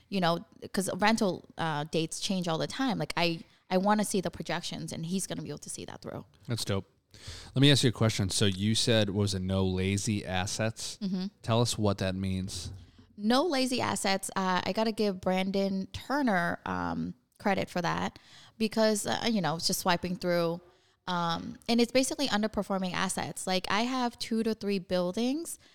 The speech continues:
Speaker 1: that I have a lot of equity in. You know, I bought it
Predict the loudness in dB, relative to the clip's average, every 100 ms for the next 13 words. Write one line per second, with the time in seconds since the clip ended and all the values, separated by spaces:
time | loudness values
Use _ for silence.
0 | _ -16 0 2 2 0 -2 0 0 0
1 | -4 -4 -6 -4 -2 0 0 0 -2 0
2 | 2 4 2 2 2